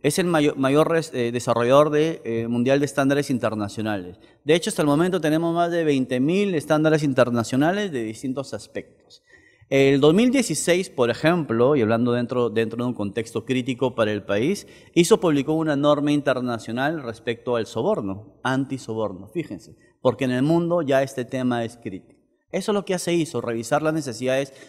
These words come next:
globales y ver qué cosa, cómo puede contribuir a las empresas, qué cosa puede publicar para que las empresas lo, lo adopten hacia sus propios procesos. Al mismo tiempo, estas normas no son obligatorias, estas normas son...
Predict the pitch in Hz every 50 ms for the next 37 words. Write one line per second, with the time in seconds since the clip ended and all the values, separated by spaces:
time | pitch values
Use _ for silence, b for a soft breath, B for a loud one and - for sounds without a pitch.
0 | B B B 120 123 123 127 127 127 139 175 196 208 208 208 220 220 220 220 -
1 | - 139 135 135 147 165 175 175 170 - 262 277 262 - 285 285 269 - - -
2 | - 269 262 233 190 - 208 208 214 208 208 180 165 156 151 143 139 143 151 156
3 | 156 160 156 147 - 123 117 117 117 110 104 - 101 113 - 202 196 226 208 208
4 | 190 - 190 190 180 - 160 131 131 123 131 143 151 165 165 - - - - -
5 | _ - 135 123 127 127 120 120 113 - 139 - 170 165 160 - - 131 123 120
6 | 117 - 123 120 117 117 123 160 202 233 226 - - - 147 143 151 151 - -
7 | 110 - 113 107 107 107 - 120 113 - - 117 110 - - 101 101 - - 64
8 | 62 - - - _ _ _ b b b b b b b b b _ - 147 170
9 | 202 254 285 285 294 277 - - 277 240 165 147 143 180 196 240 - - 190 185
10 | - 214 208 208 202 202 208 202 202 202 208 214 226 226 - 247 233 233 226 220
11 | 220 214 208 202 202 - 208 202 175 135 117 107 113 - - - - _ _ -
12 | 190 208 202 - 220 220 214 208 202 196 196 196 190 - - 196 185 190 208 226